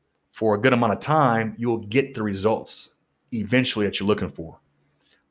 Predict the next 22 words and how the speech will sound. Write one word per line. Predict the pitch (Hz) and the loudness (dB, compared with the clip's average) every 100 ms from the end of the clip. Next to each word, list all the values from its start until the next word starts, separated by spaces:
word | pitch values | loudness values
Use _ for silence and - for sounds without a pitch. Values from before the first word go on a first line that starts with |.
| _ | _
That's | 123 143 143 | 2 2 0
a | |
good | 113 139 | 2 2
example | 123 98 120 117 104 | 2 4 2 4 2
of | 92 | 0
how | - 123 | 2 4
to | 127 | 4
be | 104 104 | 2 -4
process | - - - 123 139 139 - 110 104 - - - | -8 -14 0 2 2 0 -4 -4 -4 -6 -12 -6
oriented | 110 110 101 98 - | -2 0 -2 -4 -8
and | 98 | -6
have, | 107 95 _ _ | -4 -4 _ _
oriented | 104 117 101 92 - 92 - _ _ _ | 2 2 2 -4 -8 -14 -16 _ _ _
and | 98 | -4
have | 104 98 | -2 -2
process | - 117 104 101 92 | 4 4 4 0 -2
goals. | 92 92 80 - - _ _ _ _ | 0 -2 -2 -12 -16 _ _ _ _
Okay. | - 101 104 - _ _ _ _ _ _ _ - - - _ | -14 -10 -10 -12 _ _ _ _ _ _ _ -20 -20 -20 _
And | 131 151 | 0 4
really | 202 | 6
the | 185 | 8
last | 131 147 160 151 - - | 6 8 6 4 0 -6